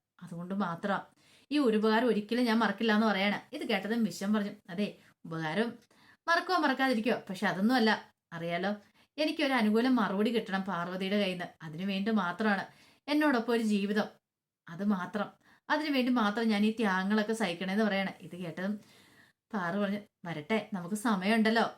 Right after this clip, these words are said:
ഞാൻ എന്തായാലും വിശ്വത്തിനെ ഉപേക്ഷിച്ച് വേറെ കല്യാണം കഴിക്കാൻ പോകുന്നില്ല. ആ ഒരു ഉറപ്പ് പോരേന്ന് ചോദിക്കും. മതിയെന്ന് പറയണം."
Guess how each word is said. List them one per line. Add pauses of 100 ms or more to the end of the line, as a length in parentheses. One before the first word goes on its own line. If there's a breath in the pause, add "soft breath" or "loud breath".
(180)
ഞാൻ
എന്തായാലും
വിശ്വത്തിനെ
ഉപേക്ഷിച്ച്
വേറെ
കല്യാണം
കഴിക്കാൻ
പോകുന്നില്ല. (220)
ആ
ഒരു
ഉറപ്പ്
പോരേന്ന്
ചോദിക്കും. (140)
മതിയെന്ന്
പറയണം."